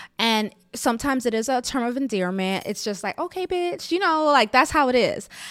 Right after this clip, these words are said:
And so I don't find offense to it. And so if you find offense to it, then you don't have to listen to this episode. <laughs> But, um, I'm a bougie bitch. I'm a person that likes extra.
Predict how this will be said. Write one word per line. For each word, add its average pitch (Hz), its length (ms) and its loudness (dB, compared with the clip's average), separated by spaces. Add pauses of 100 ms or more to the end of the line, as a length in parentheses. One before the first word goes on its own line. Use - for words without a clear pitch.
(140)
And 233 100 -2
so - 140 4
I - 40 6
don't 285 120 0
find 277 160 2
offense 226 300 -2
to - 100 -4
it. 285 80 2
And 233 100 -4
so - 60 -8
if 233 80 -8
you 240 80 -8
find 220 160 -2
offense 214 340 -6
to 277 80 -6
it, 285 220 -2
then 175 520 -4 (840)
you 202 100 -4
don't 208 140 2
have 226 100 -4
to 202 60 -4
listen 196 140 -6
to - 40 -6
this 208 140 -2
episode. 330 340 4
<laughs> 466 60 8 (1160)
But, 277 520 6
um, 220 600 -2 (200)
I'm 269 120 0
a 277 40 -2
bougie 254 300 -4
bitch. 220 400 -2
I'm 226 140 -6
a 208 40 -6
person 220 420 -2
that 190 200 -4
likes 180 340 -8
extra. 185 580 -4